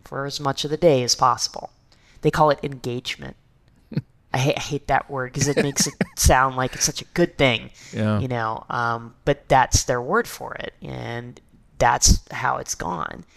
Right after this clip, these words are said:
Speaker 1: So we have that, and it's conspiring against what we actually need as human beings,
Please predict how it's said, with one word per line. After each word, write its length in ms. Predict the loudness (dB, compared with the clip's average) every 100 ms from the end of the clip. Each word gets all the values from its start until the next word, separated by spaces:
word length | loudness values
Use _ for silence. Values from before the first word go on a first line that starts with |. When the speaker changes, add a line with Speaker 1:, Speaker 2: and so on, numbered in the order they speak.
| _ _ _ _ _
Speaker 1:
So 680 | 0 4 6 6 4 0 -6 _ _
we 140 | -6 -2
have 340 | 4 4 6
that, 380 | 6 6 4 -2 -8 -20 _ _ _ _ _ _ _ -20 _ _ _ _ _ _ _ _ _ _ 2
and 320 | 4 4 2
it's 200 | 2 4
conspiring 840 | 2 0 0 2 2 2 0 -2
against 440 | -2 0 2 0
what 100 | -4
we 100 | -2
actually 420 | 2 2 0 -8 -4
need 280 | 0 2
as 180 | 2 0
human 360 | -2 -4 -8 -6
beings, 600 | -4 -4 -6 0 0 0